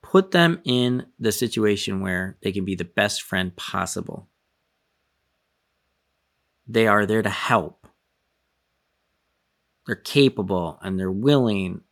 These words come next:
and they're recognized for these gifts. Keep them well informed. This is changing because don't let their situation overstep into the leadership or management role if they don't have, if they haven't developed the skill set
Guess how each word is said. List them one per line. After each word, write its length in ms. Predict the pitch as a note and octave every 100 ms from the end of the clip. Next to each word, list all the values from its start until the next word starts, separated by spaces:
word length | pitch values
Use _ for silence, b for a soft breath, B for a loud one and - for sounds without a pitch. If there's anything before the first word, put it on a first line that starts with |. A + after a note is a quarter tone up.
| -
and 240 | F#2+ F#2+
they're 120 | F#2+
recognized 720 | F#2 G#2+ B2+ - G#2 G2 F#2+ -
for 120 | G2+
these 240 | F#2+ F2
gifts. 520 | G2+ F2+ - - - _ _ _ _ _ _ _ _ _ _ _ _ _ _ _ A#4 _ _ _ _ _ _ _ _ _ _ _ _ _ _ _ _ -
Keep 240 | - E3+
them 200 | D3+ C#3
well 260 | C3 A#2+ A#2
informed. 720 | G2+ - A2+ F#2+ F#2+ - - _ -
This 220 | G#2 -
is 100 | G2
changing 400 | - A2+ G2+ F#2+
because 540 | G2 - A#2+ G2 F2+
don't 400 | A2 B2 C3 D3
let 380 | B2+ A#2 A2+ - _ -
their 180 | A#2 A#2
situation 580 | A#2 - G#2+ G#2 A2 G2+
overstep 640 | A#2 G#2 - - G2 -
into 400 | C#3+ C3+ C3+ A#2
the 100 | G#2 G2+
leadership 420 | G#2+ G2+ G#2+ F#2+
or 80 | F#2+
management 500 | G#2+ A2 G2+ F#2 G2
role 240 | F#2 F#2
if 140 | G2
they 100 | -
don't 340 | F#2+ G#2+ G#2+ G#2+
have, 380 | G#2+ G2 F#2 F2 _ _ _ _ _ _
if 120 | G#2
they 100 | A2
haven't 380 | G#2 - C3+ A#2
developed 440 | G#2 G2+ G2+ G2 -
the 80 |
skill 320 | F2+ - A2+ G#2
set 460 | - E2+ - -